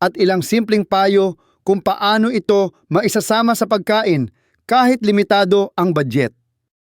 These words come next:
Hindi naglaon, may mga senior na sa barangay na nagtatanong na rin. Minsan, sa tapat ng sari-sari store,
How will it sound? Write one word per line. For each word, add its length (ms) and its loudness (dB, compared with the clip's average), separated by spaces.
Hindi 400 0
naglaon, 480 0
may 80 0
mga 240 0
senior 400 0
na 160 -2
sa 80 -2
barangay 640 -2
na 160 -2
nagtatanong 640 -2
na 80 -2
rin. 320 -6
Minsan, 400 0
sa 80 -2
tapat 400 -2
ng 160 0
sari-sari 640 -2
store, 400 -2